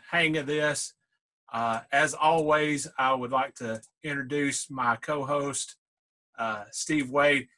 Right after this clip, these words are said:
Now, I always say that he's my former boss, uh, but make no mistake about it, Steve is always gonna be,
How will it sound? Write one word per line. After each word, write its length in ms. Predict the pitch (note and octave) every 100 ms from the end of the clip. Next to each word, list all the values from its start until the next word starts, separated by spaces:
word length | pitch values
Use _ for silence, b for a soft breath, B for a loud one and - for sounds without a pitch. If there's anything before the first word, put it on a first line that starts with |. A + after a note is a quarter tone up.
| _ -
Now, 240 | D3+ C#3+ -
I 180 | F3 F#3
always 340 | C4+ B3 E3+ -
say 280 | F3 F3 D#3+
that 140 | D3+
he's 260 | E3+ F3 E3
my 160 | C3
former 400 | - D#3+ E3+ E3
boss, 540 | D3+ E3+ E3+ - - - _ _ _ _ -
uh, 360 | B2 A#2 G#2 G#2
but 180 | B2 C3+ - -
make 240 | E3 E3
no 200 | D3+ D#3
mistake 420 | C#3+ C3 D#3+ D3
about 340 | C3 C#3+ C#3+ D3
it, 120 | C3
Steve 440 | - - D#3 D3+ B2+
is 180 | A#2 -
always 480 | D3 D#3 D3 C3+ -
gonna 220 | D3 C3
be, 460 | C3 C#3 C3+ B2